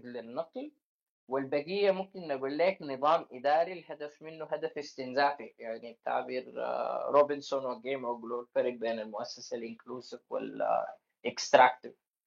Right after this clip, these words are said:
المؤسسة الاحتوائية والاستنزافية. آه، فبتلقى كده، بتلقى نظام اجتماعي وسياسي قائم على، آه، إخضاعك لمنظومة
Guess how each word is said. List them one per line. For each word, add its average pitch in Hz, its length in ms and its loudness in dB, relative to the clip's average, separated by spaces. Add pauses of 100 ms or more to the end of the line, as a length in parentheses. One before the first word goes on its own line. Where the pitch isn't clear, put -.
(360)
المؤسسة 127 500 0
الاحتوائية 120 840 0
والاستنزافية. 110 1080 -4 (680)
آه، 123 280 10
فبتلقى 190 440 2
كده، 151 380 -8
بتلقى 143 480 -2
نظام 147 320 4
اجتماعي 139 540 -4
وسياسي 131 560 -6 (100)
قائم 117 400 0
على، 120 400 -4 (560)
آه، 120 420 2
إخضاعك 139 580 0
لمنظومة 123 600 -8